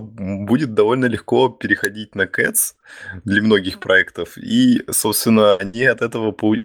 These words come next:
потеряют часть аудитории. То есть, м, ну, как бы,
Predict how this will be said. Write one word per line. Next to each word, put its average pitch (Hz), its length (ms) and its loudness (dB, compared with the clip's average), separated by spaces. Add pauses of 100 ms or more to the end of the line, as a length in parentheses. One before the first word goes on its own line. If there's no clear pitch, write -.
потеряют 113 460 2
часть - 280 -12
аудитории. 92 640 -2 (380)
То - 80 -6
есть, - 240 0
м, 101 440 2
ну, 107 80 4
как 95 220 0
бы, 92 200 -8